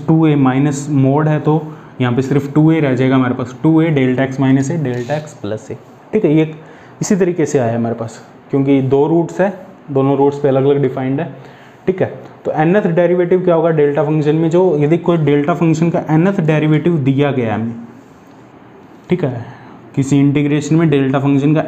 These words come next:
nth डेरिवेटिव लिया गया है तो उसका ये फॉर्मूला होगा माइनस, यदि वो इस लिमिट में है तभी, otherwise ज़ीरो होगा, यदि लिमिट में है तभी डिफाइंड होगा, माइनस वन to the power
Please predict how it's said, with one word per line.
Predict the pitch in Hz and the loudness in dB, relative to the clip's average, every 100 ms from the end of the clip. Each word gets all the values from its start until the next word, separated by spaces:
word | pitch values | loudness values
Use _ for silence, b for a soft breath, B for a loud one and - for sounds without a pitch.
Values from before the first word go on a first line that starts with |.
| 143 | 0
nth | 143 170 175 | 0 0 0
डेरिवेटिव | 143 143 135 139 143 147 | 0 0 2 0 0 2
लिया | 131 127 131 | 2 2 0
गया | 127 120 | 0 -2
है | 123 147 B B B | -2 -4 B B B
तो | - | -4
उसका | 156 160 | 0 0
ये | 151 156 | 0 0
फॉर्मूला | 156 131 127 113 | 0 2 2 0
होगा | 104 104 - - 131 | -2 -6 -10 -10 -2
माइनस, | 127 131 151 - | 2 2 0 0
यदि | 147 151 | 0 0
वो | 185 190 | 2 2
इस | 185 | 2
लिमिट | 160 156 165 175 | 2 2 2 2
में | 185 180 | 0 0
है | 139 131 123 | 0 -2 0
तभी, | 135 131 127 - - B B B - | 0 0 -2 -6 -16 B B B -4
otherwise | 139 165 185 | 0 2 0
ज़ीरो | 160 160 | 0 0
होगा, | 156 120 | 0 2
यदि | 123 127 | 2 4
लिमिट | 127 139 160 175 | 4 4 2 0
में | 175 | 0
है | 170 | 0
तभी | 156 160 | 2 2
डिफाइंड | 156 - 123 120 | 0 -2 -6 -6
होगा, | 101 98 - B B B - | -6 -8 -12 B B B -2
माइनस | 131 151 165 | 0 2 2
वन | 156 156 | 2 2
to | 160 | 2
the | 160 | 0
power | 170 151 156 | 0 0 -2